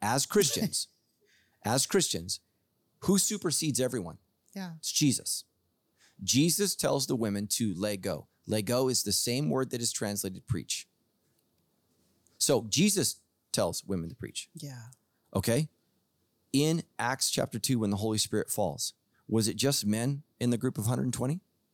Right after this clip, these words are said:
Speaker 2: No.
Speaker 1: No, women were present. The Bible is explicit.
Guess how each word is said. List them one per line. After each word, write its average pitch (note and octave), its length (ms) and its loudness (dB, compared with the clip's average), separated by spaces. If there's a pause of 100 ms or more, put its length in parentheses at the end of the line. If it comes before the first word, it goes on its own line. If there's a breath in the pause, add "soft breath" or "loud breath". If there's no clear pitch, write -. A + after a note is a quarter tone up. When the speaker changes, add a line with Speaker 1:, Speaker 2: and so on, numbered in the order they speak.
(140)
Speaker 2:
No. B3 220 -6 (120)
Speaker 1:
No, A2+ 300 2
women C3 440 0 (220)
were B2+ 120 0
present. A2+ 480 -2
The A2 80 -4
Bible A2+ 340 0
is G#2+ 140 0
explicit. - 560 -2